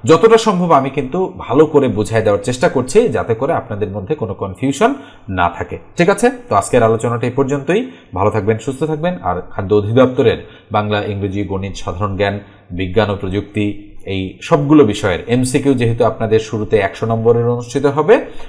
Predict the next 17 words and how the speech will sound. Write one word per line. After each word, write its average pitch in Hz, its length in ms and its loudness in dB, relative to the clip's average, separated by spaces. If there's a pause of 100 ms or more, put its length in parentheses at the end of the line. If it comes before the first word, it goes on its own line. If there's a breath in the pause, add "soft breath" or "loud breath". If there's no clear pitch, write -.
(220 loud breath)
তো 98 260 0
আপনারা 101 320 0
অবশ্যই 147 760 2
এমসিকিউ 127 380 -2
একটু 123 180 -2
ভালো 101 240 2
করে 139 200 2
প্রিপারেশন 135 520 -2
নেন, 147 260 -2
কেননা 110 300 0
মোট 120 300 0 (400 loud breath)
মানে 107 220 -4
অনেক 214 280 4 (420)
পরীক্ষার্থী 120 560 2
হয়তো 113 340 2
পনেরো 135 260 2
লাখ 135 160 2